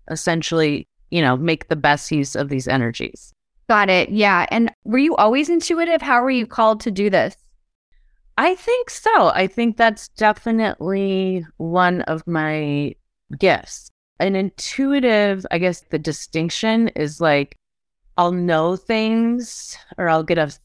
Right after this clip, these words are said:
Speaker 1: feeling about things, but it's not like "Melinda, you're gonna," well, and now you have, "but you're gonna meet this guy and get engaged on this date." Like, that's not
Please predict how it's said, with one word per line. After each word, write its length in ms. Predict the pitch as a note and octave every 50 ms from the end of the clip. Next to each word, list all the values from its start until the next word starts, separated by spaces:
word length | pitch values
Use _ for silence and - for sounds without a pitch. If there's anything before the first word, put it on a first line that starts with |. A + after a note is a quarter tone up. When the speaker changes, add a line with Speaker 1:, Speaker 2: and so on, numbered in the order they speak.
| _
Speaker 1:
feeling 440 | - F3+ E3+ E3 F3+ F#3 G3 G3+ G#3
about 400 | G#3+ G#3 G#3+ A3 A3 G#3 G3 _
things, 880 | - A#3 A3+ A3+ A3+ A3+ A#3 A#3 A#3+ B3 B3 A3+ - - - - - - _
but 180 | - E3+ C3+ -
it's 260 | - F3 - - - -
not 480 | F#3+ G3 F#3+ F#3 F#3 F#3 F3+ - -
like 400 | E3 E3+ D#3+ D#3 D3+ D3+ D3 - _ _ _ _ _ _ _ _ _ -
"Melinda, 480 | - F#3 F#3 F#3+ G3+ G3 F#3+ F3 E3 D#3+
you're 240 | D#3+ F3 F3+ F#3 F3+
gonna," 520 | G3 F#3+ F#3+ F3+ F3 F3 E3+ E3 D3+ - -
well, 300 | - D3 B2+ A#2+ - -
and 120 | - D#3 D#3+
now 120 | D#3+ D3
you 180 | C#3+ C3+ C3+ D3+
have, 320 | E3 E3 C#3+ C#3 C#3+ -
"but 160 | - D3 -
you're 160 | D3 F#3+ G#3
gonna 200 | G3 G#3+ A3 G3+
meet 260 | G3 G3+ G#3 G#3+ G3+ -
this 180 | F#3+ F3 -
guy 380 | - A3+ G#3 G3+ G3 F#3 F3+ F3
and 340 | F3 E3+ C#3 A#2 D#3+ D#3+ D#3
get 180 | G3 F#3+ -
engaged 460 | E3+ E3 D#3+ G3 G3 F#3 E3 E3 -
on 160 | F3 E3 D#3+ E3
this 200 | E3+ E3 - -
date." 340 | - F3 E3 C#3+ A#2+ - -
Like, 180 | - D#3 D3+ _ -
that's 340 | F#3+ F3+ F3+ F3 - -
not 360 | - F#3 E3+ D#3 D#3 D#3 -